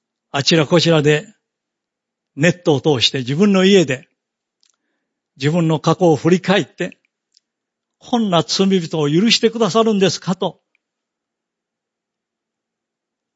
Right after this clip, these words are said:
涙を流していらっしゃる方がいらっしゃるかもしれません。罪を悲しむ人こそ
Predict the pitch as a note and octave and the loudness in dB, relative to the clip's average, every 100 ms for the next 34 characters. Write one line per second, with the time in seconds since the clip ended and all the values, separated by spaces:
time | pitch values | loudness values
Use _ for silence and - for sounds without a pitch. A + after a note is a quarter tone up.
0 | _ A#2 B2+ A#2 A#2 C3+ E3 B2+ A#2+ A2+ | _ -8 -6 -6 -8 -12 -8 -6 -6 -8
1 | - C3 A2+ - B2 C#3 - B2 A2+ C3+ | -8 -6 -6 -8 -10 -14 -16 -14 -14 -16
2 | - _ _ _ _ _ D#3+ C3 - - | -20 _ _ _ _ _ -6 -4 -4 -8
3 | C#3 A#2+ - _ - D#3+ C3 - B2 A2 | -8 -10 -14 _ -14 -12 -12 -12 -14 -16
4 | - A#2 _ _ _ _ _ _ _ _ | -20 -20 _ _ _ _ _ _ _ _
5 | _ _ _ _ _ _ _ _ _ _ | _ _ _ _ _ _ _ _ _ _
6 | _ _ _ _ _ - - D#3 C#3 C#3 | _ _ _ _ _ -4 -2 0 0 -2
7 | E3+ - _ - D3 E3 C#3+ F3 D#3+ D#3+ | -4 -12 _ -6 -2 2 2 0 -4 -8
8 | F#3+ - F#3+ D#3+ E3+ E3+ G3 F3+ | -10 -4 -2 -2 -2 -2 -2 -4